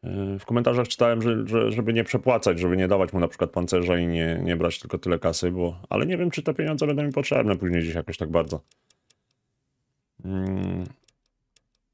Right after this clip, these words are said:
Wymienię ten pancerz. Masz. Na upartego mógłbym ci go ukraść teraz, no ale. Mm. Masz coś do, nazywam się Albert, co to za miejsce?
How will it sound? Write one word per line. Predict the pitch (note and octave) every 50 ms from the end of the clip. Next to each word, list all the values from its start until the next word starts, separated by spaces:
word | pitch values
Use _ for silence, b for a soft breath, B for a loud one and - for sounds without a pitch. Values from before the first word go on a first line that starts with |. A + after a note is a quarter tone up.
| _ _ _ _ _ _ _ _ _ _ _ _ _ _
Wymienię | C#3+ C#3+ E3 E3 E3+ D#3+ D#3 D#3 D3+ C3+
ten | G#2+ G2 E2
pancerz. | - E2 D#2 E2 - - - - - - - - _ _ _
Masz. | - - F#2+ G2+ F2+ E2+ D#2+ - - - - - _ _ _ _ _ _ _ _ _ _ _ _ _ _ _ _ _ _ _ _ _ _ _ _ _ _
Na | F#2+
upartego | F2+ - - - G#2+ F#2+ F#2+
mógłbym | G2 G2 F#2+ F#2+ F2+
ci | -
go | G2 G2
ukraść | G2 F2 - E2 D#2 -
teraz, | D#2+ D2 D2+ D2 -
no | C#2+ C#2+ D2
ale. | - - - _ _ _ _ _ _ _ _ _ _ _ _ _ _ _ _ _ _ _ _ _ _ _ _ _ _ _ _ _ _ _ _ -
Mm. | F2+ F2 F2+ F#2 F#2 F#2 F#2 F2+ F2 - E2+ E2+ _ _ _ _ _
Masz | A2 G#2 -
coś | - G#2+ G2
do, | F#2+
nazywam | G2 G#2+ B2 C3+ C#3 B2+
się | - B2 B2+
Albert, | C3+ C3 C3 B2 -
co | - B2+
to | - A#2+ A2+
za | G#2+ G#2
miejsce? | G2+ G2+ F2+ E2+ E2 D#2+ - - - - C2